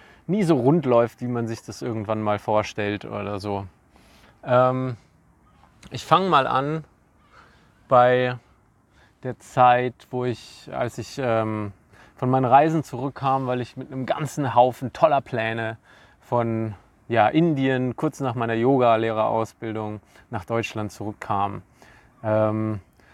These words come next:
ich hatte überlegt, da schon irgendwas selbstständig, Selbstständiges zu machen. Ähm, und deswegen, als ich dann gemerkt hatte, dass ich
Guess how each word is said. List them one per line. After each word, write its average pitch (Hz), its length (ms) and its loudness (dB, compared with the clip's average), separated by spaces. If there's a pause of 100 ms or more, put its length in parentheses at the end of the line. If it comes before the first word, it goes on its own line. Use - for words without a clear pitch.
(380)
ich 110 160 -6
hatte 127 220 4
überlegt, 127 580 2
da 139 80 0
schon 139 220 -2
irgendwas 160 680 0
selbstständig, 143 720 0 (720)
Selbstständiges 139 680 0
zu - 120 -4
machen. 156 460 2 (1000)
Ähm, 139 580 2 (840)
und 135 540 -2 (200)
deswegen, 135 500 2
als 127 200 0
ich 131 140 -14
dann 131 180 -4
gemerkt 123 540 2
hatte, 123 200 -6
dass 117 240 -8
ich - 300 -14